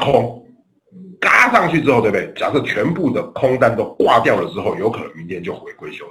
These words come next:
正。我只是讲有可能。那这时候你 buy put 有没有风险？没风险嘛。哎，这不是说什么一个礼拜前哦，你看哦，十二月二十七号，各位继续翻，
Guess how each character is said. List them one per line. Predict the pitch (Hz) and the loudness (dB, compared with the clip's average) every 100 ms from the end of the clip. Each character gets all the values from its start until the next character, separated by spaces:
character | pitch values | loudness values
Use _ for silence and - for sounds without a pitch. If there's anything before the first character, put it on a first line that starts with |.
| - | -20
正。 | _ _ _ _ _ _ _ | _ _ _ _ _ _ _
我 | 92 | -14
只 | 85 101 | -6 -4
是 | 98 | -2
讲 | - - _ - | -6 -14 _ -10
有 | 90 - 107 | -6 0 0
可 | - - - - | -2 -12 -16 -20
能。 | - _ _ _ _ _ | -20 _ _ _ _ _
那 | - 208 | 0 4
这 | 247 196 | 6 6
时 | |
候 | 185 113 | 6 4
你 | 82 - _ - | -2 -12 _ 0
buy | 175 175 170 | 2 4 2
put | 180 - - | -2 -4 -4
有 | 104 | -4
没 | 87 | 2
有 | 123 - | 0 0
风 | 104 | -6
险？ | 104 - | -6 -12
没 | 87 85 90 | -14 -12 -12
风 | - 120 113 | -6 -6 -4
险 | 117 - - _ | -8 -12 -18 _
嘛。 | - - _ _ _ _ _ | -20 -20 _ _ _ _ _
哎， | 170 | -2
这 | 240 | 0
不 | - 180 | 0 -2
是 | 240 | -2
说 | 233 214 | 4 4
什 | - | 4
么 | 127 | 0
一 | 202 | 0
个 | 165 104 | 0 0
礼 | 87 | 2
拜 | 170 123 | 2 2
前 | 107 98 | -2 -2
哦， | |
你 | 127 | 0
看 | 123 | 2
哦， | 143 143 - - _ | 2 2 -2 -16 _
十 | - - 113 170 | -20 -10 0 4
二 | 196 | 6
月 | 170 165 - | 6 6 4
二 | 247 269 202 | 4 8 8
十 | 127 131 | 6 -2
七 | 117 - 156 160 | -8 -8 -4 -2
号， | 151 | -2
各 | - 120 | 0 0
位 | |
继 | 117 120 | 0 -4
续 | 98 | -6
翻， | - 92 - | -4 -4 -6